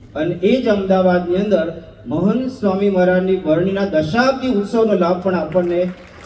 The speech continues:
એક દિવસ પ્રાપ્ત થવાનો છે. તો આ પ્રમાણે અલગ અલગ દિન અહીંયા બતાવવામાં આવે છે.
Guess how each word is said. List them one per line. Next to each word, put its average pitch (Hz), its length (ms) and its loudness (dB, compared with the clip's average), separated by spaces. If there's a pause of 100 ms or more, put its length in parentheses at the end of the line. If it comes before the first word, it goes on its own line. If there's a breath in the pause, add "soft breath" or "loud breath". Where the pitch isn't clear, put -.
એક 165 200 -2
દિવસ 165 300 -4
પ્રાપ્ત 156 460 -6 (680)
થવાનો 196 460 2
છે. 151 320 -6 (260)
તો 151 80 0
આ 180 120 4
પ્રમાણે 170 420 -4 (100)
અલગ 160 280 -2
અલગ 160 280 -4
દિન 160 280 0
અહીંયા 143 200 -8
બતાવવામાં 151 440 -2
આવે 196 160 0
છે. 131 200 -8